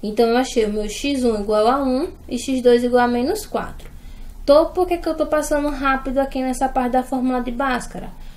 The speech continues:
Porque a gente já teve essa aula sobre a resolução da equação pela fórmula de Bhaskara. Então,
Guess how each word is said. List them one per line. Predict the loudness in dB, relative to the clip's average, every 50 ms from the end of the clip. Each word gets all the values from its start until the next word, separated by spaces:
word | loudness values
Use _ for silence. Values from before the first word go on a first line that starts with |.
| -14 -10
Porque | -4 -2 0
a | 0 0
gente | -2 -4 -6 -6 -4
já | -2 0 0 2
teve | 2 2 2 2 2
essa | 0 0 -2 -4 -4
aula | -4 -6 -6 -6 -6
sobre | -4 -4 -4 -2
a | -4 -4
resolução | -4 -4 -4 -2 -2 0 0 -2 -2 -4 -4 -4 -4
da | -4
equação | -2 -2 -4 -4 -4 -6 -8 -6
pela | -6 -6 -6 -4
fórmula | -4 -4 -4 -4 -4 -4 -4 -4
de | -2
Bhaskara. | -2 -2 -2 -2 -4 -8 -10 -12 -12 -12 -12
Então, | -8 -6 -4 -4 -2 -4 -6